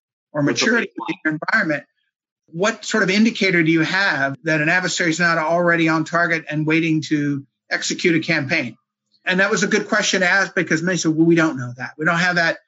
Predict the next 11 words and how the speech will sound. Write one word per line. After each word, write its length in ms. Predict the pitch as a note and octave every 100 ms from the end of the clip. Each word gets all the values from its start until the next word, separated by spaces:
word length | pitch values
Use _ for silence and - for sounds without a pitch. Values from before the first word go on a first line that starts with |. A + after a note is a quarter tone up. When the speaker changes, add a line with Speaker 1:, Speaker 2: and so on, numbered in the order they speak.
| _ _ -
Speaker 1:
we 80 | F3+
don't 160 | F#3+
have 180 | F3 F#3
that 180 | E3+ D#3+
sense 540 | - G#3 G3+ G3+ -
of 220 | - D#3
wellness, 720 | C3+ D#3+ F#3+ D3+ B2+ B2 - - _ _ _ _ _
uh, 160 | D3 D3+
nor 300 | E3+ G3 G3+
will 120 | F3+
we 440 | E3 D#3+ D#3 D#3